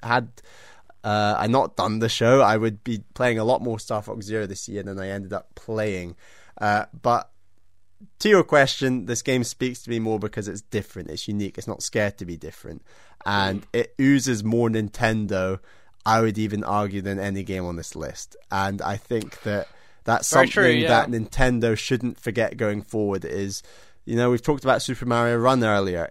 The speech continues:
Speaker 1: It's great. It's also quite a safe thing in terms of it, what you could do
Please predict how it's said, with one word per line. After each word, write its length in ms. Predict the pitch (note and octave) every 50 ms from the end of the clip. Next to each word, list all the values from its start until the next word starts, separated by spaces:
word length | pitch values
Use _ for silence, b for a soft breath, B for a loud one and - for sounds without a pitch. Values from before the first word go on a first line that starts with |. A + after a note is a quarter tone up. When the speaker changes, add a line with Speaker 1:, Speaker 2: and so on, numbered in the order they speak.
| -
Speaker 1:
It's 220 | - D#3 D#3 D3+ B2+
great. 560 | A2+ G#2+ B2 C#3+ D#3+ G#3 A#3+ - - - - - - - - - - -
It's 160 | B2 - -
also 260 | D#3+ E3 - F#3+ D#3+
quite 280 | - - - D#3+ D#3 -
a 60 | B2+
safe 760 | - - - - - D3+ C#3+ B2+ A2+ - - - - - - - -
thing 500 | - - - A#2 G2+ F#2+ F#2 F2 F2 E2+ b b b b b b b -
in 160 | A2+ G#2+ G2+
terms 360 | - B2 A#2 A2 G#2+ G#2+ G2+ A2+
of 320 | G#2+ G2+ G2+ F#2+ - - - - -
it, 160 | - B2 -
what 320 | - B2+ A2 B2+ C3+ - - - - -
you 220 | - B2+ A#2 A2
could 400 | - - - D3 C3 G#2+ - -
do 280 | - B2 A2+ A2 A2